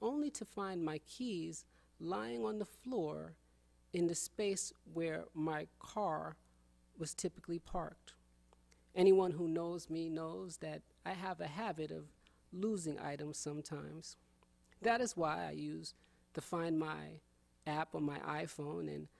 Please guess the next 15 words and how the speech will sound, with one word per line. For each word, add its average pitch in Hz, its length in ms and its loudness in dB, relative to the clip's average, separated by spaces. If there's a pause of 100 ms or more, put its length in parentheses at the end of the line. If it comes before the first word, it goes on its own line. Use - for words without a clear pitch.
(200)
I've 156 160 -2
invested 170 640 2
in 160 160 0
a 147 60 -2
Bluetooth 180 640 -2
location 170 640 -2
device. 143 560 -6 (340)
This 208 380 4
way, 160 420 -2 (320)
I 160 120 -2
can 165 320 0
at 165 180 -6
least 196 400 -4 (200)
always 196 500 4
control, 165 880 -2